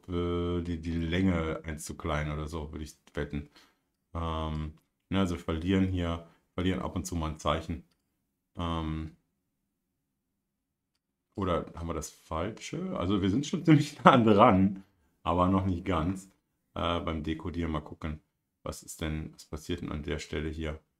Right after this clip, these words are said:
Hier verlieren wir auch ein Leerzeichen. Ähm, das müsste jetzt in etwa so aussehen. Und es kommen welche dazu. Gucken wir mal.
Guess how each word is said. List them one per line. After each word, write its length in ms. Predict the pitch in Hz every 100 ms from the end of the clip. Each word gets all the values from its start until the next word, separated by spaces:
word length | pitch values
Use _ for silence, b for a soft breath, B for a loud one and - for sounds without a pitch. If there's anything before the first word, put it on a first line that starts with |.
| _ _ _
Hier 100 | 92
verlieren 320 | 92 85 85
wir 80 | 78
auch 180 | - -
ein 140 | 92
Leerzeichen. 840 | 90 92 92 98 95 95 104 104 -
Ähm, 300 | 80 80 80
das 140 | 80 -
müsste 260 | 85 -
jetzt 220 | 82 - -
in 80 | -
etwa 260 | 85 82
so 140 | 80 -
aussehen. 580 | 80 85 - 82 85 b b b b _ _ _
Und 80 | 104
es 120 | 104
kommen 180 | - 95
welche 220 | 95 95
dazu. 480 | 80 80 - 104 147
Gucken 260 | - - 87
wir 60 |
mal. 280 | 82 80